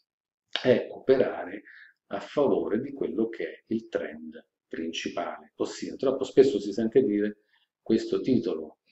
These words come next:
è sceso troppo, lo compro perché dovrà risalire", oppure: "Questo titolo è salito troppo, eh, lo metto in vendita, quindi scommetto sul fatto che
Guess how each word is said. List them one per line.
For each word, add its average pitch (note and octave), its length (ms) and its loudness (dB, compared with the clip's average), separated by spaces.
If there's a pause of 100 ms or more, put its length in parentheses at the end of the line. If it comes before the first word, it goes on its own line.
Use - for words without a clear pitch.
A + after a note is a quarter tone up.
(180)
è E2+ 80 -14
sceso B2 380 0
troppo, - 600 -4 (320)
lo A2+ 160 2
compro F#2+ 440 0
perché F2+ 280 -6
dovrà E2 400 -10
risalire", E2+ 720 -10
oppure: F#2 440 0
"Questo G#2 320 0
titolo - 440 -2 (280)
è - 100 -16
salito A#2+ 400 4
troppo, - 640 0 (360)
eh, D#2 600 -12
lo G2 100 2
metto C3+ 300 4
in G2+ 140 4
vendita, G2 800 0
quindi F2+ 260 -4
scommetto G#2+ 600 -2
sul - 160 -12
fatto - 380 -6
che F2 120 -16